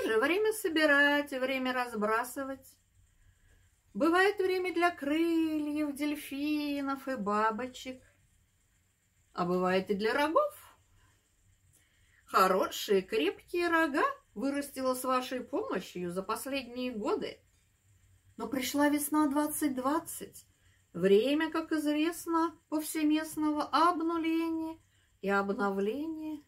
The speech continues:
Вот и я тоже стукнулась озимь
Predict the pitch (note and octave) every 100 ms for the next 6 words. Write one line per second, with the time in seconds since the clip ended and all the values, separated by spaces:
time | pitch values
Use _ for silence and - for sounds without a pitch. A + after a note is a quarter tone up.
0 | _ - G3 G3 F3+ F#3 C#4+ D#4 A3+ F3+
1 | - - _ _ _ _ - - C4+ C4+
2 | D4+ E4 G4 A4 G#4+ B3 F3+ E3+